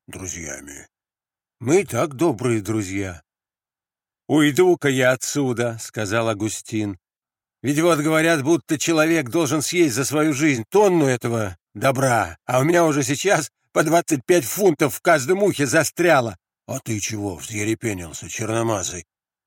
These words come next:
сказал ему Пабло. «Не нравится, что мы подружились с доном Роберто?» «Ты поосторожней насчёт черномазых».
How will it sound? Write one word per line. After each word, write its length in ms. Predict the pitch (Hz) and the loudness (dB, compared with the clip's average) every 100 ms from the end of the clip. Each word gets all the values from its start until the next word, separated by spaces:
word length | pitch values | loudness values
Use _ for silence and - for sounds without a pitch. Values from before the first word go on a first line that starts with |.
| _ | _
сказал 440 | - 113 98 107 | -12 -8 -4 -4
ему 240 | 101 104 101 | -4 -6 -8
Пабло. 560 | - 98 87 92 92 - _ _ _ _ _ - | -6 -6 -6 -12 -16 -20 _ _ _ _ _ -6
«Не 120 | 110 | -2
нравится, 680 | 123 131 117 101 - 120 104 | 2 2 2 -2 -8 -8 -8
что 260 | - 117 | -6 -4
мы 140 | 113 - | -2 -4
подружились 840 | 120 113 123 120 151 185 196 127 | -4 -2 -2 0 0 2 2 0
с 120 | 113 | -2
доном 420 | 131 123 110 110 | 0 0 -2 -2
Роберто?» 840 | 110 123 117 107 90 _ - 82 - _ _ _ _ _ _ _ _ _ | -2 -2 -2 -4 -6 _ -18 -16 -18 _ _ _ _ _ _ _ _ _
«Ты 100 | - | -6
поосторожней 720 | 123 131 113 139 147 135 113 123 | 2 2 2 4 4 4 2 0
насчёт 280 | 127 131 | 0 -2
черномазых». 920 | - 131 123 127 127 117 98 104 - | -2 -2 0 0 0 0 -2 -8 -12